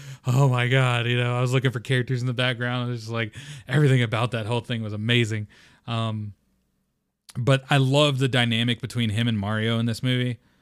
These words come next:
It's not how you kinda would assume, maybe, I don't know, like, I feel like their whole relationship is also a nod to, like, previous games, and I'm like, "This is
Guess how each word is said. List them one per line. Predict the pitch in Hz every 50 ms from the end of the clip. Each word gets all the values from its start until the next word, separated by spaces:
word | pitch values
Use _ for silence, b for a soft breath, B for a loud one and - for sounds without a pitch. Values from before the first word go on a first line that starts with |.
| b b b b b 113 107 117 127 - _ _ -
It's | 123 123 - -
not | 143 131 135
how | 110 135 139
you | 139 123 123 123 113
kinda | - - 117 117 131 139
would | 127 123 135 135
assume, | 120 - - 123 135 165 165 135
maybe, | 107 107 139 160 196 202 208 208 185 -
I | 127 135
don't | 143 147 143
know, | 127 131 156 185 196 202
like, | 175 139 127 123 113 -
I | 120
feel | 117 - - 165
like | 147 139 123
their | 120 131 127
whole | 139 143
relationship | 127 117 107 131 131 - 139 127 139 127
is | 131 110
also | 110 113 127 131 - 147 139 135 131 123 - B B B B B B B
a | 131 131 131
nod | 123 120 120 117 120 120 120 123 120 120 -
to, | - 135
like, | 127 123 117 110
previous | - 131 135 131 135 127 113 110
games, | 123 120 123 135 135 127 120
and | 123
I'm | 120 120
like, | 113 110 107
"This | 147 185 165
is | 160 113 98 - - -